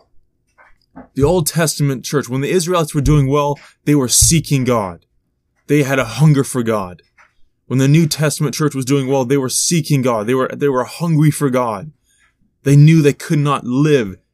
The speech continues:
a godly life without God. They could not live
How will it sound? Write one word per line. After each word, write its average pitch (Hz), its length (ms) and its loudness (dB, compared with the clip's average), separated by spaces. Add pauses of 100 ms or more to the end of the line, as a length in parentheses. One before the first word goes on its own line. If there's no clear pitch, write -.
a 123 120 -4
godly 127 460 0
life 113 500 -4
without 117 420 -6
God. 104 220 -2
They 117 80 -4
could 143 180 -2
not 143 180 -2
live 123 440 0